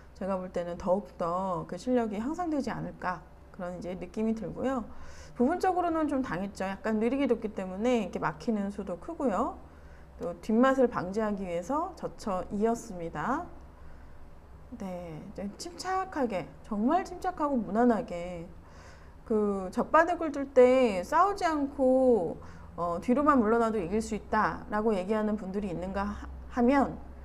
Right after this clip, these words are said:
반대로, 아, 계속 당하다 보니까 진-, 결국은 지더라. 어, 싸워서, 멋지게 싸워서 다 죽더라도, 어,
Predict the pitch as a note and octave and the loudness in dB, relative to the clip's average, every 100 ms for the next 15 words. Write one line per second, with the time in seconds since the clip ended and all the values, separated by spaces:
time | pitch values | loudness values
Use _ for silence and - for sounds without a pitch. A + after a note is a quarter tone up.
0 | - - A3 G3+ B3 C4 G3+ F#3 F#3 E3+ | -14 -4 2 4 10 10 8 -2 -4 -4
1 | - - A3+ A#3 A#3+ A#3 - F#3+ A3+ B3+ | -6 0 2 4 4 2 2 0 4 4
2 | A3 F#3+ - A#3+ A3+ E3 G#3 - G#3 G#3 | 2 -6 2 4 4 2 -4 -6 -6 -6
3 | - - - - - A3 C#4+ E4+ E4+ A3+ | -10 -14 -14 -2 6 6 6 0 -2 -2
4 | F3 E3 F3 F3+ E3 A3+ - - - - | 0 4 4 2 -2 -8 -12 -16 -14 -12
5 | F#3 G3 F#3 F3+ F3 F#3 C#4 E4 F4+ F4 | -6 -4 -2 -2 -4 -2 6 8 8 6
6 | D#4+ D4 F#3 F#3+ F#3+ G3 C#4 C#4 C#4+ D4 | 6 6 4 2 -2 -2 -2 0 0 0
7 | C#4 C#4+ A3 - - C4 A#3+ G#3 C4 F4 | 0 0 -2 -4 2 4 4 2 0 -2
8 | G#4 - - - - G#3 G3 F#3+ F#3+ F#3 | -4 -10 -18 -18 -12 -6 -4 -2 -4 -4
9 | F3+ | -6